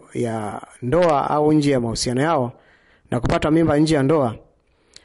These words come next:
hupelekea kuwaza baada ya kujifungua, yule mtoto atapokelewaje na ile jamii.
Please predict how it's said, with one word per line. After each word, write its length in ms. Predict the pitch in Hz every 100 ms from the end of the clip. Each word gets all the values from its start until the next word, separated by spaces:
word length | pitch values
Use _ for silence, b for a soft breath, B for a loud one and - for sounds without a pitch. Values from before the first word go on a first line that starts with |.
| b
hupelekea 560 | - 160 156 156 196 165
kuwaza 600 | 151 165 165 156 147 143
baada 340 | 139 151 165 151
ya 260 | 143 135
kujifungua, 720 | 135 135 - 139 147 156 110 - - b b b
yule 180 | 156 160
mtoto 280 | 143 165 160
atapokelewaje 680 | 143 127 131 135 143 147
na 120 | 135 135
ile 160 | 143
jamii. 440 | 127 123 135 117